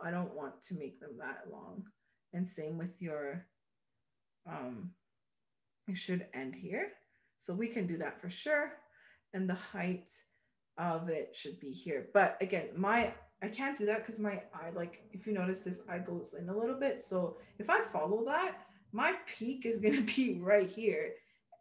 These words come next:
And I'm gonna be looking like, kinda like, "What the heck, what, what's going on here?" Right? So I don't want to have a peak here <laughs> and a peak here. So I just have to work with,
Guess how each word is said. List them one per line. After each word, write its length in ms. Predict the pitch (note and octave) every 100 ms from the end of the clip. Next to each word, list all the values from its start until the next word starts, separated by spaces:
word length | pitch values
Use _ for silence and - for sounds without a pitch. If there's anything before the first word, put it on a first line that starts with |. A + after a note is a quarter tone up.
| -
And 360 | B3+ B3 B3 A#3+
I'm 180 | C4 F#4
gonna 140 | D4+ C4
be 140 | B3+
looking 460 | A#3 - - B3+ A#3
like, 320 | A3 G#3 -
kinda 260 | A#3 A#3+ A3+
like, 240 | G#3 G#3+
"What 140 | A3+
the 80 | C4+
heck, 320 | C4+ A#3 A3+
what, 200 | B3 C#4+ - -
what's 220 | C4+ C4+
going 160 | A#3+ G#3
on 120 | A#3+ C#4
here?" 300 | F3 A3+ - _ _ -
Right? 300 | F#3 A#3 -
So 380 | - F#3+ E3 -
I 100 | F#3+
don't 140 | B3 G3+
want 200 | F#3+ F#3 - -
to 100 | G#3+
have 340 | G3+ F3+ - -
a 60 | -
peak 220 | - G3 -
here 300 | - F#3+ G3
<laughs> 20 |
and 100 | B3+
a 40 | B3+
peak 240 | - C4
here. 200 | - A#3+ - - -
So 260 | D4+ C#4+ -
I 120 | C#4
just 160 | D#4 F#4
have 160 | F4 F4+
to 120 | D#4+
work 360 | C4 B3+ B3+ B3
with, 280 | A#3+ -